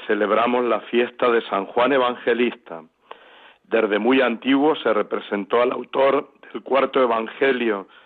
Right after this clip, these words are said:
como un águila que desde las alturas alcanzó a percibir el misterio del Hijo de Dios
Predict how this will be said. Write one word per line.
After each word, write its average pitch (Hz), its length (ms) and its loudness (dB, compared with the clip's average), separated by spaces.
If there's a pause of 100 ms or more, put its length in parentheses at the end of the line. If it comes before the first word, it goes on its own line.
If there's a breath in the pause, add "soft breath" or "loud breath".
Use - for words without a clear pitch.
(380 loud breath)
como 120 300 0
un 143 160 2
águila 147 480 0
que 127 120 -2
desde 107 280 0
las 107 240 0
alturas 131 640 0 (540 soft breath)
alcanzó 110 520 -2
a 135 100 0
percibir 123 500 0
el 123 100 2
misterio 120 600 0
del 110 200 -2
Hijo 127 300 -2
de 110 140 2
Dios 110 360 2